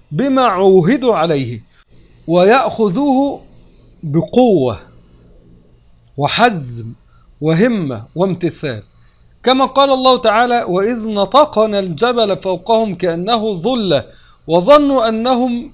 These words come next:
أن، وظنوا أنه واقع بهم خذوا ما آتيناكم بقوة واذكروا ما فيه لعلكم تتقون". فالطور هو الجبل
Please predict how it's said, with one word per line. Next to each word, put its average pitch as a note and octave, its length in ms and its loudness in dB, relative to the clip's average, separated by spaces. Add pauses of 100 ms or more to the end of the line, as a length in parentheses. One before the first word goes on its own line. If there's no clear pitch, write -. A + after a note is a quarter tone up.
(100)
أن، E3+ 200 -2
وظنوا B3 760 0
أنه A#3 340 0
واقع A3 760 0
بهم F#3 320 -2 (320)
خذوا C#4 300 -2
ما C4+ 320 0
آتيناكم C4 680 -4
بقوة A3+ 600 -2 (220)
واذكروا E3 540 -6
ما A3 180 -2
فيه C4 340 -6
لعلكم G3 560 -2
تتقون". D#3+ 580 -10 (840)
فالطور C#4 800 0 (460)
هو A3+ 260 2
الجبل D#3+ 600 -2